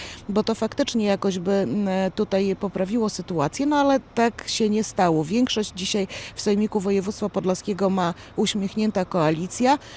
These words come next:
m, no i oni zdecydowali, że wydadzą półtora miliona złotych, w sumie to do końca nie wiadomo na co.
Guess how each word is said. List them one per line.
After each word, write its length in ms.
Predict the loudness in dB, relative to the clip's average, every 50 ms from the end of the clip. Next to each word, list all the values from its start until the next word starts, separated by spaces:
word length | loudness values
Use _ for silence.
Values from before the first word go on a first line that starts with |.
| -18 -16 -8 -2
m, 400 | 0 2 4 4 4 4 4 4
no 80 | 2 2
i 220 | 2 2 4 4
oni 220 | 4 4 4 2
zdecydowali, 760 | 2 2 0 0 0 -2 -2 -2 0 2 2 2 2 2 -2
że 420 | -2 0 2 4 4 4 4 2 2
wydadzą 460 | 0 -2 0 2 2 2 2 2 -2
półtora 420 | -2 -2 -6 -2 0 0 2 2 0
miliona 360 | 0 0 -2 0 0 0 -2
złotych, 400 | 0 0 0 2 2 0 -2 -2
w 100 | -6 -10
sumie 360 | -6 -4 -2 0 0 0 0
to 180 | -2 -2 -2 -2
do 160 | -2 -4 -4
końca 380 | 0 2 2 2 2 0 0
nie 160 | -2 -2 0 0
wiadomo 420 | -2 0 2 2 2 2 2 0
na 180 | 0 0 0 0
co. 200 | 2 2 0